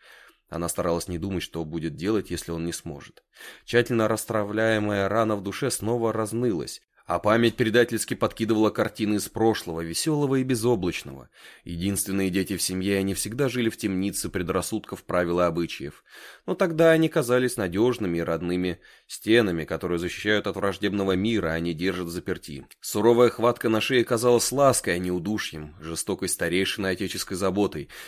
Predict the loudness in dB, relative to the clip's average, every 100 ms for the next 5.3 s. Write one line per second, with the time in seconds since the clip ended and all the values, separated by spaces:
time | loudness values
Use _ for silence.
0 | -12 -6 2 4 6 6 4 4 2 0
1 | -2 0 2 2 2 0 -2 -6 -2 -2
2 | -2 0 2 2 2 0 0 -2 -4 -4
3 | 0 2 4 4 2 -2 -2 -2 -2 0
4 | 0 2 2 4 0 0 0 0 0 -2
5 | 0 0 0